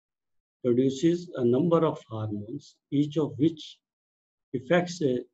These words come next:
specific part of the body or a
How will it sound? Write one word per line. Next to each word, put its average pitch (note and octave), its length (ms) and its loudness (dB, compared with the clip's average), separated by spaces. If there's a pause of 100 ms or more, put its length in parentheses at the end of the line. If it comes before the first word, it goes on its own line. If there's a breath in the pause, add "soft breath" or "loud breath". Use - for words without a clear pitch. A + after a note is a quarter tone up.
(180)
specific E3 720 0
part A2 260 0
of G#2 160 -8
the G#2+ 100 -2
body G2+ 360 -8 (1200)
or G#2+ 240 -2
a G#2 180 -4